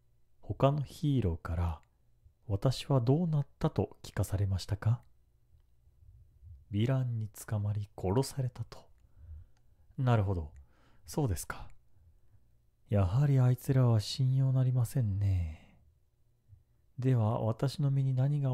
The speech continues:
起きたのか、答え合わせといきましょうか。とは言っても、一からすべて話すと長くなってしまうので、手短に結論から言いますね。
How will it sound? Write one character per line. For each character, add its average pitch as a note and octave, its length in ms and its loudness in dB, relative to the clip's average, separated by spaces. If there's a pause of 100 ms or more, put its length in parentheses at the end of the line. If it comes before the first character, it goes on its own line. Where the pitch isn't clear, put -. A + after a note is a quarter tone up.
起 - 140 -12
き - 0 -
た A2+ 160 -2
の G#2 120 0
か、 E2 320 -6 (580)
答 - 360 0
え D#3 180 2
合 C#3+ 100 2
わ C3+ 80 2
せ - 120 -4
と - 140 2
い A#2+ 60 0
き - 80 -4
ま F2+ 100 2
し - 120 -4
ょ F2 40 -2
う - 80 -6
か。 - 260 -12 (1300)
と D#3 120 0
は D#3 120 4
言 B2+ 80 4
っ - 40 -10 (140)
て C3+ 120 2
も、 B2 340 2 (720)
一 - 280 -2
か G2+ 160 0
ら F2+ 100 0
す - 160 -12
べ F#2+ 120 0
て - 120 -4
話 F#2+ 300 0
す - 60 -14
と F#2+ 120 -2
長 F2 280 0
く - 140 -6
な A2 100 2
っ - 40 -6
て - 180 -4
し - 160 -6
ま G2+ 140 4
う G#2 40 2
の F#2 120 0
で、 G#2+ 240 2 (540)
手 G#2 140 -2
短 A#2 400 2
に B2 100 0
結 - 300 -2
論 C3+ 180 2
か G2 140 0
ら F2 80 2
言 E2+ 80 0
い F2 60 -2
ま F2+ 120 0
す - 140 -12
ね。 G2 260 2